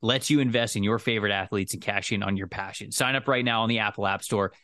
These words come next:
to get your first stock for free, worth up to tens of thousands of dollars if you hit that bad boy right.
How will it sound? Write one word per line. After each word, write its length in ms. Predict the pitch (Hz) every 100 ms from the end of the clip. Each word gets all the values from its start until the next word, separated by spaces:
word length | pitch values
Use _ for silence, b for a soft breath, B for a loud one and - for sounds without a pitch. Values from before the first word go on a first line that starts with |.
| b
to 80 | -
get 140 | 127 151
your 140 | 151
first 420 | - 139 131 -
stock 340 | - 127 117 -
for 280 | - 131
free, 440 | 143 135 127 117 - _ _
worth 280 | 113 117 117
up 220 | - 123 -
to 240 | - 131 123
tens 640 | - - 113 113 120 120 -
of 180 | 110 104
thousands 500 | 107 101 101 101 101
of 140 | 104 98
dollars 400 | 98 98 98 -
if 160 | 107
you 100 | 101
hit 180 | 98 98
that 200 | 98 95
bad 240 | - 95 92
boy 160 | 95
right. 300 | 95 92 95